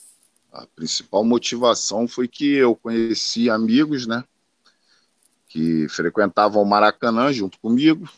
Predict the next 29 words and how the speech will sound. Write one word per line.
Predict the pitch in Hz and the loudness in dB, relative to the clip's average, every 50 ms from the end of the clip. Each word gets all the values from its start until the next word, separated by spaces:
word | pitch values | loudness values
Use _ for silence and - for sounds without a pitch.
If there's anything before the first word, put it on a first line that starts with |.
| _ _ _ _ _ _ - - - - - _ _ _ _ _ _ _ _ _ _ _ _ _ _ _ _ _ | _ _ _ _ _ _ -12 -10 -10 -10 -10 _ _ _ _ _ _ _ _ _ _ _ _ _ _ _ _ _
Aí | - 67 73 | -12 -8 -8
os | 73 73 - | -6 -6 -6
caras | - - 82 85 85 | -2 0 0 0 0
falaram | - - 101 95 92 92 95 107 110 110 | 0 0 2 4 4 4 4 2 0 -2
de | 98 | 0
um | 104 117 120 117 117 117 101 | 0 2 2 2 0 0 -2
futebol | 82 - - 120 113 - - 120 95 73 82 90 104 110 | -4 -6 -4 -4 -4 -4 -4 -6 -4 0 2 2 4 2
que | - - - 82 | 0 -4 -12 -10
tinha | - - - - 92 92 92 90 80 | -6 -6 -6 -4 -4 -4 -4 -4 -4
na, | 73 71 73 71 69 67 64 65 - _ _ _ _ _ _ _ _ _ _ _ _ _ _ _ _ _ _ _ _ _ - | -6 -6 -8 -10 -10 -12 -14 -16 -20 _ _ _ _ _ _ _ _ _ _ _ _ _ _ _ _ _ _ _ _ _ -4
em | 80 87 | -2 -2
dois | 85 82 90 90 82 76 - | 0 2 2 2 0 -2 -4
mil, | - 80 92 110 110 90 76 | -6 -6 -4 -2 -2 -2 -4
foi | - - - 87 | -8 -10 -10 -8
dois | 82 78 85 82 80 69 67 | -6 -4 -4 -4 -4 -4 -6
mil, | 76 82 95 104 101 90 | -6 -4 -2 -2 -4 -4
dois | 80 85 80 73 76 | -4 -6 -6 -6 -6
mil | 82 85 | -6 -4
e | 85 80 | -4 -4
um, | 78 85 98 104 | -4 -4 -6 -4
noventa | 95 90 87 85 76 98 104 101 - - | -4 -2 -2 -2 -2 -2 -4 -4 -4 -6
e | 95 | -4
nove, | 87 87 95 113 123 123 120 | -4 -2 -2 -2 -2 -2 -2
dois | 117 120 107 82 71 76 | -2 -2 -2 -2 -4 -6
mil, | 82 87 101 104 95 92 | -4 -4 -2 -2 -2 -4
ano | 95 92 | -6 -6
de | 87 92 | -8 -8
dois | 92 92 90 82 76 73 | -4 -4 -4 -4 -4 -6
mil. | 78 85 92 107 120 123 120 120 | -6 -4 -2 0 0 0 -2 -4